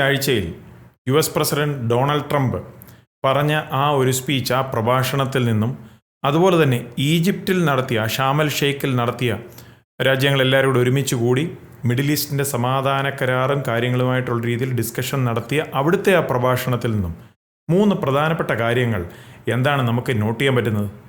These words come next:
അതാണ് ഇന്നത്തെ ഈ അപ്ഡേറ്റ്. Hello and welcome to our channel,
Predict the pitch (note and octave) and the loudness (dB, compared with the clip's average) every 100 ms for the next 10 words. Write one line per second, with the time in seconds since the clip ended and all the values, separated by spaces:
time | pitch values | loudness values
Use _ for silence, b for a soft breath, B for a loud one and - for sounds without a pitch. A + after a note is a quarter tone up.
0 | B B B B B2 C3 G#2+ - - B2 | B B B B -4 -2 -2 -4 -4 -2
1 | C3 A2 F#2+ F2+ - - - - _ _ | 0 -2 -2 -6 -8 -18 -20 -20 _ _
2 | _ _ _ D3+ F3 E3 D#3+ E3 D#3 C#3+ | _ _ _ 2 2 2 2 2 2 0
3 | C3+ C#3 C#3 | 2 0 2